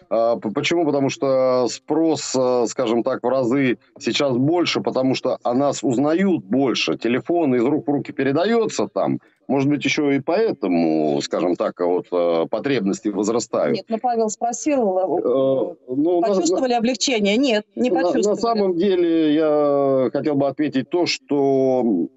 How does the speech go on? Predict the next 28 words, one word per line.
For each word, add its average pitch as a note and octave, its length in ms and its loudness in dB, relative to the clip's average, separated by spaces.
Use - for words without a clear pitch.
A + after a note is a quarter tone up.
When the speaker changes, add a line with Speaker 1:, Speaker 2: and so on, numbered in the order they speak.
Speaker 1:
э, B2+ 40 2
эта C#3 180 -2
проблема D3 800 2
во C#3 140 0
всех D#3 320 -2
родах C3+ 320 -2
войск. C3+ 500 -2
То G#2+ 60 -4
есть G2 180 -4
нет, E3+ 220 0
вот - 120 -6
как G#2+ 220 -4
раньше A2 260 -2
там F2+ 160 -2
было G#2+ 240 0
какие-то - 340 -6
элитные C3+ 880 0
войска, C3+ 520 0
там, C3 140 -4
скажем, E2+ 280 0
летчики, D3+ 380 -2
вертолетчики, B2+ 720 -2
там G#2+ 160 -2
еще D3 220 -2
что-то, - 200 -6
какие-то A#2 260 -4
подразделения, B2 680 0
спецы. C3+ 560 -2